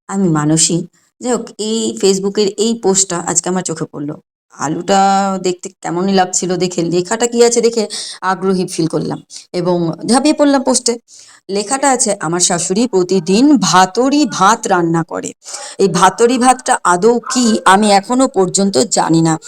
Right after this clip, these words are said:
তোমরা যদি জানো তবে অবশ্যই কমেন্ট করে জানিও। আমার একটা বেবি আছে সাতাশ দিনের,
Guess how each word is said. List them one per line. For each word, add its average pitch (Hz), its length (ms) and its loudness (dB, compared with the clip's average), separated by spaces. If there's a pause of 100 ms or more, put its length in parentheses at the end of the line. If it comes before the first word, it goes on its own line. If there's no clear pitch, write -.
(220)
তোমরা 226 240 2
যদি 226 220 0
জানো 196 480 4
তবে 233 320 2
অবশ্যই 190 500 2
কমেন্ট 170 300 0
করে 160 180 4
জানিও। 156 360 0 (460)
আমার 208 200 -2
একটা 226 220 0
বেবি 190 400 4
আছে 190 380 4
সাতাশ 180 480 4
দিনের, 160 280 -2